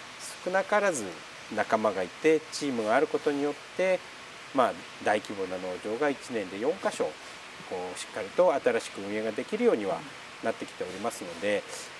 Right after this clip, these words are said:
えー、これからもさらに情熱を持って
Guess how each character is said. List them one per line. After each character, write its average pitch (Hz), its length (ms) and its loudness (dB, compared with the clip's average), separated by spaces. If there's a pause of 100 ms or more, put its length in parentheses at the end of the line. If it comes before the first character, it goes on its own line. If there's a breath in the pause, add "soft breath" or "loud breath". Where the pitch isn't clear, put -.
(280)
え 90 200 -2
ー、 - 40 -10
こ 113 80 0
れ 101 60 -2
か 101 160 -2
ら 107 80 2
も 156 280 6 (220)
さ - 220 -4
ら 202 80 4
に 98 160 0 (1080)
情 101 200 2
熱 101 340 -4
を 95 140 0
持 127 140 0
っ - 20 4
て - 320 0